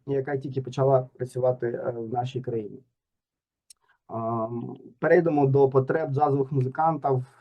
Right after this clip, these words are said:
музикантів в їх інновації. Музиканти постійно шукали нові засоби вираження,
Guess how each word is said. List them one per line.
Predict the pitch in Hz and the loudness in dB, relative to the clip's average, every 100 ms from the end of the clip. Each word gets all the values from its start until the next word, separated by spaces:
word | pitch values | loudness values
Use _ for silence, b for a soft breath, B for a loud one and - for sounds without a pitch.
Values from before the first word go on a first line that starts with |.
| B | B
музикантів | - 123 123 123 156 143 135 131 | -4 -4 -4 0 0 2 -2 -2
в | 131 123 | -2 0
їх | 139 - - | 0 -4 -2
інновації. | 135 135 135 131 131 123 127 131 131 - - - - b b b b - | 4 6 6 8 6 6 2 2 2 0 -6 -20 -20 b b b b 0
Музиканти | 131 151 196 196 | 2 4 4 4
постійно | 160 131 190 185 147 | 0 -8 -2 0 0
шукали | 135 131 156 156 143 | -6 4 8 8 6
нові | 135 135 | 4 4
засоби | 143 135 131 117 110 104 98 - - | 2 -2 -4 -4 -6 -14 -20 -18 -8
вираження, | 110 123 147 175 175 - | 2 2 2 -2 -4 -6